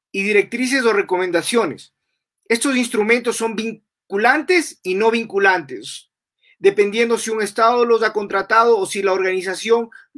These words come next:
eh, un organismo internacional, ya sea gubernamental o no gubernamental, los plantea como recomendaciones para la, su aplicación.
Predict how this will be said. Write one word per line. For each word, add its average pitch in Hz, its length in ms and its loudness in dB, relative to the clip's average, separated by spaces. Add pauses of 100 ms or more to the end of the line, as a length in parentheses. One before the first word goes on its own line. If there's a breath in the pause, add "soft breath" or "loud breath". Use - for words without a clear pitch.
(180)
eh, 175 220 8
un 226 260 4
organismo 226 540 2
internacional, 196 640 -2
ya 196 140 0
sea 202 500 0 (720)
gubernamental 175 840 0
o 214 80 0
no 202 140 -4
gubernamental, 208 760 -2 (380 loud breath)
los - 220 2
plantea 247 600 4 (320 loud breath)
como 202 280 2
recomendaciones 202 1040 2
para 165 240 2
la, 139 500 -2 (360)
su - 160 -2
aplicación. 202 800 0